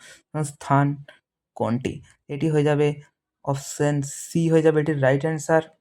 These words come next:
রংপুর। আমি খুব তা-, দ্রুততার সাথে তোমাদের প্রশ্নগুলি শেষ করে দিচ্ছি, যাতে তোমাদের টাইমের অপচয় কম হয়। মহেঞ্জোদাড়োতে,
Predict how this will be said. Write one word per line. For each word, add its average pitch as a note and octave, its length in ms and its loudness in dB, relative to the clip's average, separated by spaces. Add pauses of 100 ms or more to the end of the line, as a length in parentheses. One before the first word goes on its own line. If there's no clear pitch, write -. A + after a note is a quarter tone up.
(1500)
রংপুর। C3+ 520 2 (360)
আমি D3+ 160 -2
খুব D#3+ 220 -6
তা-, C#3 120 4
দ্রুততার C#3 320 0
সাথে D3+ 240 4
তোমাদের C#3 360 4
প্রশ্নগুলি C#3+ 440 -2
শেষ C#3 200 0
করে D3+ 200 0
দিচ্ছি, D3 420 0 (280)
যাতে B2+ 140 -6
তোমাদের C3+ 380 2
টাইমের C#3 360 0
অপচয় C#3 360 0
কম B2 220 0
হয়। B2 180 -4 (420)
মহেঞ্জোদাড়োতে, E3+ 760 2